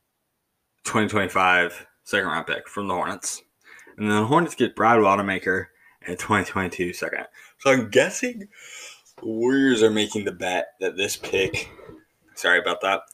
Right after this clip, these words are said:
the, this pick is going to be good. And then they also don't believe that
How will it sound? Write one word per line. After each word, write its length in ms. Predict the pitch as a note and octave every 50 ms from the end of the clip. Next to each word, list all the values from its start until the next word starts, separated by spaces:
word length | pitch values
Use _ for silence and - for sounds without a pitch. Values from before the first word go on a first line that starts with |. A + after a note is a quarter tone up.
| - _
the, 200 | - F#2+ F#2+ - -
this 180 | A2+ C3+ C#3
pick 320 | - - - - A#2 - -
is 160 | - F#2+ F#2
going 180 | - F#2 F#2 F2+
to 60 | F2
be 180 | F2+ F2 E2+ - _ - -
good. 480 | - F#2 F#2 G2+ A#2+ F3 A3 A#3+ G#3+ - _ _ _ _ _ _ - -
And 140 | - G2 G2+
then 120 | G2+ G#2 G2+
they 140 | G2+ G2
also 300 | F#2+ G#2 G#2+ - - A2+
don't 260 | G2 F2+ G2+ G2+ G2+ F#2+
believe 420 | G2 F#2 F#2 F#2+ F#2+ F#2 F2 -
that 240 | E2+ E2+ E2 D#2+